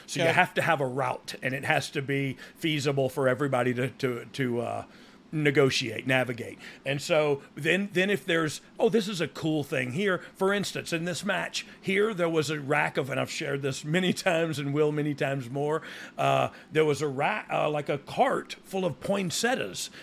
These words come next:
Speaker 1: because it was getting to be holiday time and snowing outside. And, and, and Al Snow picked up a poinsettia and threw it at me as, like, he was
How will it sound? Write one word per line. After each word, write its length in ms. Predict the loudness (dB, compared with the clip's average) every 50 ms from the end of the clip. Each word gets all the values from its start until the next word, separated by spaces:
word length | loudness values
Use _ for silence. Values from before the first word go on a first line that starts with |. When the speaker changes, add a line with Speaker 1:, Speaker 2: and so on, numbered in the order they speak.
| -4 -2
Speaker 1:
because 300 | -2 2 4 4 4 4
it 120 | 2 0
was 160 | 0 0 0 0
getting 380 | 0 0 2 2 0 0 -2
to 80 | -2 -2
be 180 | -2 -2 -2
holiday 460 | -2 -2 -2 -2 -2 -2 -2 -2 -2 -2
time 380 | -2 -2 0 0 0 0 -2
and 100 | -2 -6
snowing 360 | -6 -6 -4 -4 -2 -2 -2
outside. 540 | -2 -4 -4 -4 -4 -2 -2 0 0 0 0
And, 120 | -2 -4 -8 -8 -14 -16 -16 -4 0
and, 220 | 0 0 0 -2 -4 -10 -18 -20 -8 0
and 240 | 2 2 2 2 0 -2
Al 200 | 0 2 2 2
Snow 300 | 0 0 -2 -2 -2 -2
picked 380 | -2 2 2 2 2 2 0 0
up 180 | 0 0 2 0
a 80 | -2
poinsettia 800 | -2 0 2 2 2 2 -2 -4 -4 -2 -2 0 0 -2 -2 -4 -6 -10 -18 -20 -20 -8 -2 0
and 200 | 0 0 0 -2
threw 520 | -6 -12 -12 -8 -2 2 4 4 4 4
it 100 | 4 2
at 260 | 2 2 0 -2 -2
me 160 | -2 -2 0 2
as, 200 | 0 0 -2 -2
like, 220 | 0 0 0 0 2
he 140 | 0 0 0
was 140 | -2 -4